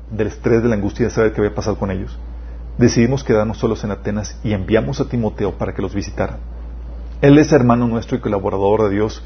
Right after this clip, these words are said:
en la proclamación de la buena noticia de Cristo. Lo enviamos a ustedes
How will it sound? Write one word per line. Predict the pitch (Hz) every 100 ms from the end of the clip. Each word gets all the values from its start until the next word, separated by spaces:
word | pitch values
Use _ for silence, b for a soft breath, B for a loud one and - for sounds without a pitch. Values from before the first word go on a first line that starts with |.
| B -
en |
la | 120
proclamación | 113 101 107 98 - 113
de | 117
la |
buena | 101 101 101
noticia | 95 104 -
de | 104
Cristo. | - 101 - - - B B B B -
Lo | 139
enviamos | 135 180 214 208
a |
ustedes | - 120 90 -